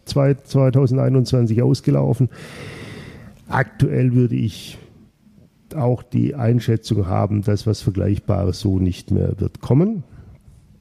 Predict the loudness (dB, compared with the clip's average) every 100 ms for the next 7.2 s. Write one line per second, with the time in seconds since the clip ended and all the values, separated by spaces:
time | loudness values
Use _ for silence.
0 | _ _ -20 -20 -20 -20 -20 -20 -20 -20
1 | -2 0 2 0 0 0 2 0 0 -2
2 | 0 2 2 0 0 2 2 2 0 0
3 | -2 -12 -12 -6 0 2 2 0 0 0
4 | 0 0 -2 -4 -2 2 2 2 -2 -2
5 | -2 -2 -2 0 0 -2 -2 -4 -2 -2
6 | 0 2 2 2 0 0 0 0 2 2
7 | 2